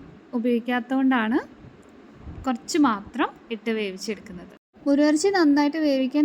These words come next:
നമുക്കിത് മൂടി വെച്ചിട്ട് ഇടയ്ക്കിടയ്ക്ക് ഇളക്കിയിട്ട് കൊടുക്കുക കേട്ടോ. ഒന്ന് മൂടി വെക്കുക, നന്നായിട്ടൊന്ന് കുറച്ച്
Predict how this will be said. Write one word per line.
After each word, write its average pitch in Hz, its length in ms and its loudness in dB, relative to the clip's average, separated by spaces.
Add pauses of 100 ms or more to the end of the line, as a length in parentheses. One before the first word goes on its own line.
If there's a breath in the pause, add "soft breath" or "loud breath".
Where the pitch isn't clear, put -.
നമുക്കിത് 269 360 0
മൂടി 302 380 2
വെച്ചിട്ട് 262 380 -2
ഇടയ്ക്കിടയ്ക്ക് 240 480 -4 (160)
ഇളക്കിയിട്ട് 233 420 -2
കൊടുക്കുക 214 320 -4
കേട്ടോ. 214 180 -4 (200)
ഒന്ന് 240 200 0
മൂടി 262 280 2
വെക്കുക, 294 320 -2
നന്നായിട്ടൊന്ന് 311 520 2 (160)
കുറച്ച് 294 220 -8